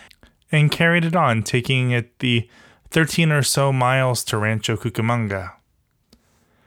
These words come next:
Doing things a little differently, we didn't start like many church plants do by gathering monthly,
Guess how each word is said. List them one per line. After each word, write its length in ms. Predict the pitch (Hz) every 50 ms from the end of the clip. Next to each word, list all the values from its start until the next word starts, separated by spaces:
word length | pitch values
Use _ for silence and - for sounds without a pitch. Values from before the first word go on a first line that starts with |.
| _ _ _ _ _ _ _ _ _ _ _
Doing 340 | - 208 214 233 247 247 226
things 440 | 196 - 185 185 190 190 175 147 156
a 100 | 143 143
little 240 | 139 135 143 135 135
differently, 720 | 127 - 170 156 - - 127 120 120 120 123 123 127 127
we 200 | 131 135 151 151
didn't 260 | 147 196 214 226 214
start 400 | - - - - 175 185 185 156
like 320 | 143 139 139 135 - - 135
many 180 | 135 135 135
church 320 | 120 - - 135 131 - -
plants 320 | - 131 127 120 - -
do 240 | - - 143 143 143
by 200 | 131 127 123 123
gathering 480 | 120 127 123 123 117 120 117 113 110
monthly, 680 | 113 123 131 123 - - - - 110 107 107 113 110